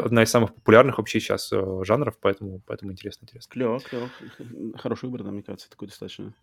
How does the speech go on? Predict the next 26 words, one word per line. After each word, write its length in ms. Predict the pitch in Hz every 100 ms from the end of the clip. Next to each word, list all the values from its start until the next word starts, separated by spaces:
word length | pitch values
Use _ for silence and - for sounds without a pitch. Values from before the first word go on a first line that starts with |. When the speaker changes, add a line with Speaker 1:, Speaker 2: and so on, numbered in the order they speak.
| _ _ _ _ _ _ _
Speaker 2:
Почему-то 240 | - 123
я, 60 | 117 113
вот 200 | 120 117
у 40 |
меня 140 | 113 120
он 100 | 123
не, 60 | 127
не, 160 | 120 120
не 160 | 117 117
возникал 340 | 120 139 117
у 20 |
меня 120 | 101
в 40 | 95
голове. 180 | 98 95
Как-то 220 | - 139
я 180 | 135 139
слишком... 300 | 156 - -
Он 140 | 143
какой-то, 320 | 143 190 175 156
вот, 140 | 135
вот, 140 | 131 135 127
вот, 220 | 131 135 139
мне 120 | 127
кажется, 260 | 147 -
Crysis 520 | - 104 104 220 151 -
это, 240 | 110 -